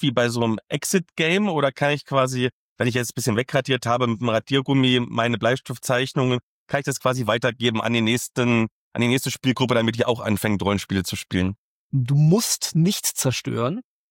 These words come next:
Speaker 2: Ähm, allerdings sind die Heldendokumente halt schon dafür gedacht, dass du drauf rummalst, ähm, dass du, ähm, auch Aufkleber draufpackst, die haben wir auch mit in der Box drin.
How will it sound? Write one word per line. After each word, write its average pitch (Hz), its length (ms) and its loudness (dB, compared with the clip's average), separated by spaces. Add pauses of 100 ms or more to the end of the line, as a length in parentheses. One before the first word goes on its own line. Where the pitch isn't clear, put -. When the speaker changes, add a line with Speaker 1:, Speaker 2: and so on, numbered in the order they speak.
(260)
Speaker 2:
Ähm, 139 320 2
allerdings 135 460 0
sind 151 240 0
die 143 140 0
Heldendokumente 135 800 0
halt 123 200 -4
schon 156 200 -2
dafür 139 220 -4
gedacht, 131 400 -2
dass 131 140 -8
du 127 100 -12
drauf 117 540 -6
rummalst, 170 1040 0
ähm, 127 280 -2
dass 120 220 -2
du, 120 380 -4
ähm, 117 300 -4
auch - 160 -2
Aufkleber 131 420 0
draufpackst, - 520 -6
die - 40 -12
haben 120 80 -8
wir 123 80 -6
auch - 140 -4
mit 123 140 -4
in 127 80 -10
der 107 80 -10
Box 113 200 -10
drin. 175 220 -8